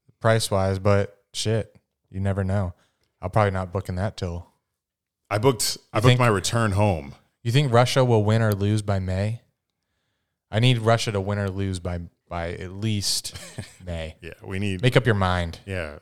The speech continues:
Speaker 2: do something. I don't even know what's going on with that. It was, like, in the news all the time. I guess it still is. I just don't watch it. But, yeah, the flight prices are insane right now.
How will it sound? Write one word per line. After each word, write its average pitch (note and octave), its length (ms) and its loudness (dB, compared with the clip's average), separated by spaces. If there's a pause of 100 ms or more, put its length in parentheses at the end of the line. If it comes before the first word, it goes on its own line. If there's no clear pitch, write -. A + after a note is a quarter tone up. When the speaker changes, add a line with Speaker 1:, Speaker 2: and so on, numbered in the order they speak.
(120)
Speaker 2:
do B2+ 120 -6
something. - 520 -8
I G#2+ 40 -8
don't A#2+ 120 -4
even G#2+ 120 -2
know G2+ 60 -2
what's F2+ 140 -6
going F#2+ 220 -6
on F#2+ 140 -4
with D#2 120 -8
that. - 280 -18 (300)
It G2 60 -14
was, F#2+ 200 -4
like, E2+ 300 -8 (1000)
in F#2 100 -10
the F2+ 60 -6
news F#2 300 -6
all D2+ 140 -12
the D#2+ 100 -16
time. E2+ 80 -10
I - 20 -10
guess E2+ 160 -12
it - 80 -16
still D#2+ 280 -14
is. D2+ 180 -14
I D#2 60 -14
just D2+ 200 -16
don't D#2+ 140 -18
watch D2+ 260 -16
it. - 120 -20
But, F2 320 -10 (500)
yeah, F2+ 240 0
the F#2+ 140 -8
flight B2+ 260 2
prices G#2+ 320 -2
are G2+ 140 -2
insane F#2+ 520 -4
right F2+ 180 -4
now. F#2 380 -6